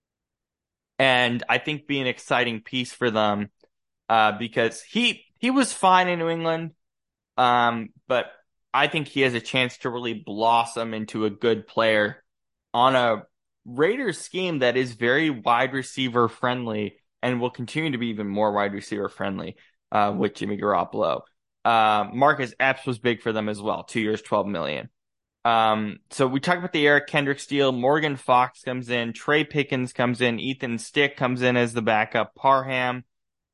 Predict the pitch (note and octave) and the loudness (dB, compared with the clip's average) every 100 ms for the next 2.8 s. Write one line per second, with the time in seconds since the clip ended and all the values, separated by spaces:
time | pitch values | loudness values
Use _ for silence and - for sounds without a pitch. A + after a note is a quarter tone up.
0 | _ _ _ D3+ C#3+ C#3 B2+ - - - | _ _ _ -2 0 0 -2 -6 -18 -20
1 | _ - A2+ G#2+ G#2 G#2 G#2 A#2+ C#3 D3 | _ 0 4 4 2 0 -4 -2 4 4
2 | C#3+ B2+ - B2+ A#2+ A#2 - - | 2 -2 4 6 6 4 -6 -20